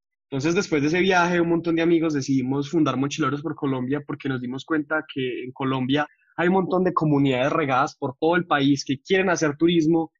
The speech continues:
que tiene un atractivo cultural inmenso, pero que no son los típicos lugares a los que uno siempre va y viaja, que son, yo no sé, Cartagena, Santa Marta, San Andrés, pero también hay otro montón de lugares, por ejemplo el Pacífico, que no conocemos y que queremos visibilizar.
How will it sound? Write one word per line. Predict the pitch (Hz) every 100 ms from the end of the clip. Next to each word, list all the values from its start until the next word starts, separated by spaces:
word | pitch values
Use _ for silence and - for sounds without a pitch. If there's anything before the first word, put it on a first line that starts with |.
| _
que | 151
tiene | 143 147
un | 170
atractivo | 170 151 - 151 156
cultural | 170 170 151 147 143 143 -
inmenso, | 175 190 196 170 165 165 160 _
pero | - 156 156
que | 156
no | 151
son | 180
los | 180
típicos | 208 175 170 156
lugares | 143 127 143
a | 165
los | 139
que | -
uno | 131
siempre | 156 160 165
va | 165
y | 170
viaja, | 170 160 160
que | 151
son, | 131 120
yo | 131
no | 143
sé, | 151 127
Cartagena, | 127 120 117 117 135 139
Santa | 131 117 120
Marta, | 117 131 143 127
San | 127 123
Andrés, | 120 127 131 139 139 - -
pero | 139 135
también | 139 135 131
hay | 127 147
otro | 156 165
montón | 139 135 135 139
de | 143
lugares, | 160 143 135 143 -
por | 139
ejemplo | 135 123
el | 139
Pacífico, | 147 139 147 139 143 147 151 -
que | - 131
no | 127
conocemos | 170 156 151 151 139 135
y | 127
que | - 123 113 -
queremos | 127 127 135
visibilizar. | 156 139 123 120 147 107